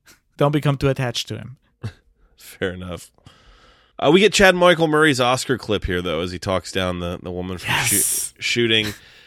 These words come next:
Speaker 2: anyone on the plane. She turns the gun on herself then, and he explains, you know, uh, he had a similar situation, which his mother had some issues, and, uh, it, I guess it's implied, took her own life, and how that kind of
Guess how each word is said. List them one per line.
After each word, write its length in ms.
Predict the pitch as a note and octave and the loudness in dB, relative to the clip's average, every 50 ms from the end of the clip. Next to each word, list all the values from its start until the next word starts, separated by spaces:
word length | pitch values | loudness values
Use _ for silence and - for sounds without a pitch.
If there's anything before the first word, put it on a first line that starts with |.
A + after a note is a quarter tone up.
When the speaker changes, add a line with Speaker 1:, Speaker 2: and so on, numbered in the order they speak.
| _ - | _ -4
Speaker 2:
anyone 240 | - B2+ C3+ C3+ C3+ | -2 0 2 2 2
on 40 | B2+ B2 A#2 | 2 2 0
the 60 | - | 2
plane. 240 | D#3+ E3 E3+ E3+ D#3 | 2 4 4 2 2
She 160 | - D#3 C3+ | 0 -2 -2
turns 220 | C3+ C#3+ C3+ A#2 | -2 -2 -2 -2
the 60 | A#2 G#2+ | -2 -2
gun 180 | A2 B2+ B2+ | 0 0 0
on 60 | B2+ A#2 | 0 -2
herself 460 | G#2 F#2+ - - D#3+ D#3+ D#3+ C3+ - | -2 -4 -4 -2 0 0 0 0 -2
then, 180 | - G2+ G2+ F#2+ | -4 -6 -4 -6
and 80 | F2+ | -6
he 100 | F#2 G2 | -6 -6
explains, 560 | F#2+ F#2 - - - G2 G2 G2 G2 F#2+ E2+ F#2+ | -6 -6 -8 -10 -10 -8 -8 -8 -8 -8 -8 -8
you 60 | F#2 | -8
know, 240 | F#2 F#2 F2+ F#2 - - _ _ _ _ _ _ _ _ _ _ _ _ _ _ _ _ _ _ _ _ _ - | -8 -8 -8 -10 -12 -16 _ _ _ _ _ _ _ _ _ _ _ _ _ _ _ _ _ _ _ _ _ -10
uh, 580 | F#2+ F#2 F2+ F#2 F#2 F#2 F#2 F#2 F#2 F#2 F#2 - - _ _ _ _ - | -8 -6 -6 -4 -4 -4 -4 -4 -4 -6 -6 -10 -12 _ _ _ _ -12
he 240 | - A2+ C3 B2 A#2 | -6 -4 -2 0 0
had 160 | A#2 A#2 A2 | 2 0 0
a 80 | A2 | 0
similar 380 | F#2+ - - C3 B2+ B2 A2+ G#2 | -2 -2 -2 -2 -2 0 -2 -2
situation, 840 | - - G2 F2+ - F#2 F#2+ F#2+ F#2+ - - F#2 F#2 F#2+ F#2+ E2 | -2 -6 -8 -8 -8 -8 -6 -6 -6 -6 -8 -8 -10 -10 -12 -12
which 180 | F2 G2 F#2 - | -12 -10 -8 -8
his 340 | G#2 F#2+ F2+ F#2+ A2+ - - _ _ _ _ _ _ _ _ _ - | -8 -8 -8 -10 -14 -18 -20 _ _ _ _ _ _ _ _ _ -4
mother 320 | - G2 G2+ G2+ G2+ G2+ | 0 2 2 4 4 4
had 180 | G2+ G#2 G2 F2 | 2 2 2 0
some 140 | - G2 G#2 | 0 0 2
issues, 520 | G#2 F#2+ - - G2 F#2 F#2+ F#2 F2 E2+ | 2 2 2 2 2 2 2 0 0 -2
and, 340 | F2 E2+ F2 E2+ F2 F2 E2+ | -2 -4 -4 -6 -8 -8 -6
uh, 360 | F2+ F#2 F2+ F2+ F2+ F2+ D2+ - _ _ _ _ _ _ - | -6 -4 -4 -4 -4 -4 -6 -8 _ _ _ _ _ _ 0
it, 140 | F#2+ F#2+ - | 0 0 0
I 80 | G2+ | 0
guess 220 | G#2 G#2 G#2+ - - | 0 2 0 0 -2
it's 120 | F#2 F#2+ | -4 -6
implied, 420 | G2 F2+ E2+ G2 G2+ G2+ G2 F#2 - | -6 -4 0 2 4 4 4 2 0
took 160 | - G2 - | -4 -4 -2
her 100 | G2+ G2 | -2 -2
own 140 | F#2 F2+ F2 | 0 0 0
life, 420 | F2 F2+ F2+ F2 F2+ - - - _ _ - - - - - - _ _ - | 0 0 0 -2 -4 -8 -12 -20 _ _ -20 -20 -20 -20 -20 -20 _ _ -12
and 120 | D2+ D#2+ | -6 -2
how 140 | F2 F2 F2+ | 0 0 0
that 140 | F2+ F2+ - | 0 0 -2
kind 220 | - G2 F#2 F#2 | -2 -2 0 0
of 220 | F2+ E2+ E2+ - | -2 -4 -4 -8